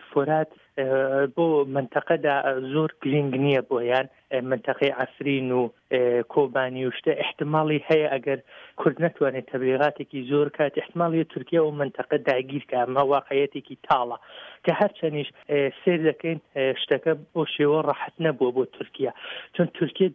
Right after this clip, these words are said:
دەبێت، ئێ، تاوانێکی سیاسی قورس باتەوە. کە هەرچەند بەداخەوە، ئێ، تەرەفی مقابل، یعنی ئاغای ئەردۆغان،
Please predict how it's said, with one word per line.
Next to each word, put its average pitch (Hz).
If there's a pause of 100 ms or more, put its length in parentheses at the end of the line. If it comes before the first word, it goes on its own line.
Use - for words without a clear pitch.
دەبێت، 156 (400)
ئێ، 131 (100)
تاوانێکی 160
سیاسی 175
قورس -
باتەوە. 120 (460)
کە 185
هەرچەند 165 (240)
بەداخەوە، 151
ئێ، 139 (100)
تەرەفی 160 (100)
مقابل، 143
یعنی 131
ئاغای 127
ئەردۆغان، 139